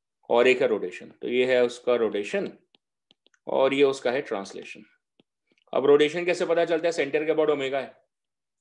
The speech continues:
और ट्रांसलेशन कैसे पता चलता है? सेंटर के about वी है। अब इसका मास एम रख लेते हैं, तो इसकी kinetic energy of translation मिल जाएगी आपको कितनी? Half of M V square। और इसका moment of inertia आगे रख लेते हैं,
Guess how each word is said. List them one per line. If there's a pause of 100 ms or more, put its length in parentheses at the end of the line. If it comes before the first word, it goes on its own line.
(160)
और
ट्रांसलेशन
कैसे
पता
चलता
है?
सेंटर
के
about
वी
है। (580)
अब
इसका
मास
एम
रख
लेते
हैं,
तो
इसकी
kinetic
energy
of (600)
translation
मिल
जाएगी
आपको
कितनी?
Half
of
M
V
square। (2000)
और
इसका
moment
of
inertia
आगे
रख
लेते
हैं,